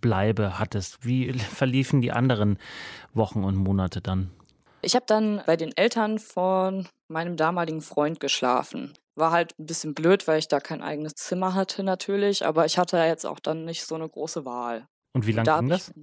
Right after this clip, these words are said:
Speaker 2: da hab ich dann ein bisschen mehr als ein Jahr gelebt.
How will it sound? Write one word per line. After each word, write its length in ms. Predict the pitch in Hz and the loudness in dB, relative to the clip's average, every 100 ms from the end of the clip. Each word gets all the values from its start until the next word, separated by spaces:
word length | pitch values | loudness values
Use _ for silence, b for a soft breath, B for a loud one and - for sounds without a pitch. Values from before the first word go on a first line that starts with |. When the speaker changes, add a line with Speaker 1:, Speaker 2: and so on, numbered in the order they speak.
| 151 _ _ | -20 _ _
Speaker 2:
da 160 | 143 160 | 2 2
hab 100 | 208 | 2
ich 100 | - | -2
dann 380 | 175 180 165 - | -4 -6 -12 -12
ein 540 | 147 151 151 151 151 147 | -10 -10 -8 -8 -10 -4
bisschen 420 | 202 - 196 180 | -2 0 -2 -2
mehr 220 | 156 165 | -2 0
als 180 | 135 - | 0 -2
ein 80 | 151 | -4
Jahr 260 | 135 131 147 | -2 -2 0
gelebt. 560 | 135 123 123 - - | -2 -4 -6 -6 -8